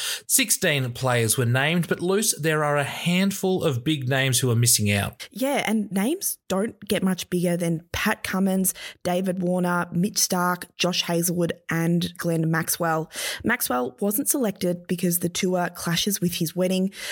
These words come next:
Speaker 2: but the three fast bowlers and Warner will return to Australia for a bit of a rest after the three test series in Pakistan finishes up. Without those gun players, Australia's depth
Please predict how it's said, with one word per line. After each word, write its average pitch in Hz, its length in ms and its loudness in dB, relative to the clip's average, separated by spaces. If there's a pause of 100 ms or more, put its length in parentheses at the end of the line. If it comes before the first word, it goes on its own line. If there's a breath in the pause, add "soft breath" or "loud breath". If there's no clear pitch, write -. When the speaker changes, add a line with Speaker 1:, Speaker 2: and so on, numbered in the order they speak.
(120 loud breath)
Speaker 2:
but - 120 -4
the 202 80 0
three 240 380 0
fast 202 360 -2
bowlers 175 380 0
and 165 180 0
Warner 165 320 0
will 165 360 -4
return 214 500 -2
to - 120 -4
Australia 180 440 0
for 170 320 -2
a 190 60 -6
bit - 180 -4
of 294 120 -2
a 262 60 0
rest 180 440 0
after 170 300 0
the 180 120 0
three 170 380 0
test - 320 0
series 160 360 0
in - 140 -4
Pakistan 165 600 0
finishes 165 400 0
up. - 260 0 (400 loud breath)
Without 214 360 -2 (140)
those 185 360 0
gun 170 260 0
players, 175 460 0 (260 loud breath)
Australia's 233 480 0
depth - 400 -2